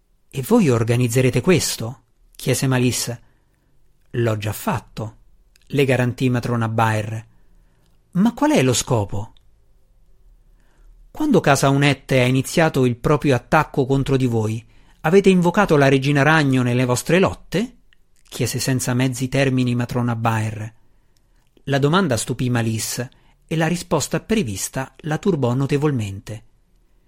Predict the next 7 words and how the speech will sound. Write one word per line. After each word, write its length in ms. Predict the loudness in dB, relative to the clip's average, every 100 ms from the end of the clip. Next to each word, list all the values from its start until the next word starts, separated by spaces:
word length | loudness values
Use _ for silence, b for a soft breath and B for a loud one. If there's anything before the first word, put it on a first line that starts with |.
| _ _ _ _ _
"E 200 | -8 -8
quando 380 | -2 0 2 2
Casa 300 | 0 0 0
Unette 400 | 2 0 -2 -6
è 20 |
stata 280 | -4 -2 0
respinta", 840 | 0 -2 -2 -2 -2 -6 -8 -8